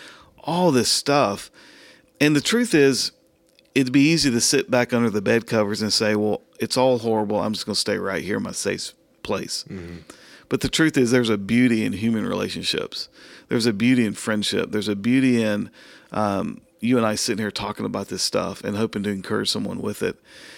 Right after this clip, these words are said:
Speaker 1: And so I just believe the gospel is the, is the battery pack in that. It's the power behind it. And I think people that don't have Jesus, I think it's hard enough to get through life with Christ.
Speaker 2: Mm-hmm.
Speaker 1: I don't know how people do it without the Lord do it.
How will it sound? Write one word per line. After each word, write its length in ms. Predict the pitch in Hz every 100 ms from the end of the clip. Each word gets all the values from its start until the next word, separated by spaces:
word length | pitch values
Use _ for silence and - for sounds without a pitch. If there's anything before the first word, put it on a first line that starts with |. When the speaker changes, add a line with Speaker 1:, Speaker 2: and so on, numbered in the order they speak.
| - -
Speaker 1:
And 140 | 120
so 180 | 117 123
I 120 | 120
just 220 | 147 143 113
believe 220 | 127 107
the 80 | 101
gospel 540 | 107 117 131 110 110
is 160 | 101 104
the, 200 | 110 -
is 120 | 98
the 80 | 104
battery 400 | 107 120 110 107
pack 260 | 104 98
in 140 | 110 110
that. 180 | 92
It's 140 | 87 -
the 80 | -
power 340 | 104 110 107
behind 400 | 101 101 107 107
it. 180 | 98 - - - - -
And 100 | 113
I 60 | 113
think 240 | 139 131
people 380 | - 131 - 127
that 260 | 117 107 - _ _ 110
don't 240 | 123 131
have 180 | 131 117
Jesus, 640 | 104 110 95 - - - - _ _ - _ _ _ _ _ _ _ _ _ _ _ _ 120
I 120 | 160
think 160 | 196
it's 120 | 139 -
hard 240 | 143 135
enough 180 | 127 120
to 80 | 113
get 180 | 123
through 140 | - 113
life 260 | 107 104
with 240 | 110 123 -
Christ. 520 | 139 139 170 - - _ -
Speaker 2:
Mm-hmm. 260 | 110 92 87
Speaker 1:
I 60 | 123
don't 120 | 151
know 100 | 139
how 260 | 113 117 117
people 320 | 120 117 110
do 180 | 104 104
it 20 |
without 260 | 92 101 -
the 80 |
Lord 260 | 92 95 92
do 180 | 90
it. 120 | 85